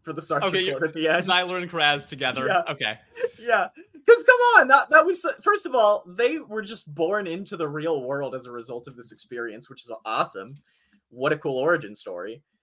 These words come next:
Speaker 1: And then
Speaker 2: Yeah.
Speaker 1: you come out here with some sick philosophy that gave us a great conversation. I gotta give you points for that. Also, everyone in this,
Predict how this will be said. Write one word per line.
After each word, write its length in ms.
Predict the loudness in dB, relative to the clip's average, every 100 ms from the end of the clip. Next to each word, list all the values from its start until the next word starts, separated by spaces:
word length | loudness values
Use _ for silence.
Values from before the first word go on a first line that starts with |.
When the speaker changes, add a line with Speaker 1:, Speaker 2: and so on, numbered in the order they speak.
| _ _
Speaker 1:
And 120 | -4
then 120 | -2 0
Speaker 2:
Yeah. 60 |
Speaker 1:
you 80 | 0
come 200 | 0 2
out 180 | 2 4
here 140 | 0
with 120 | -2 -4
some 160 | -6
sick 260 | -4 -6 -4
philosophy 720 | 0 2 2 0 -8 -8 -10 -4
that 300 | -4 -2 -2
gave 180 | -2 -2
us 140 | -6
a 40 | 0
great 240 | 2 2
conversation. 720 | 0 -2 -4 -4 -4 -6 -8
I 60 | -2
gotta 200 | -2 -2
give 120 | -6
you 80 | -10
points 300 | -12 -12 -10
for 80 | -8
that. 220 | -6 -8 -4
Also, 240 | -2 0
everyone 320 | 0 0 -2
in 80 | -2
this, 200 | -4 -6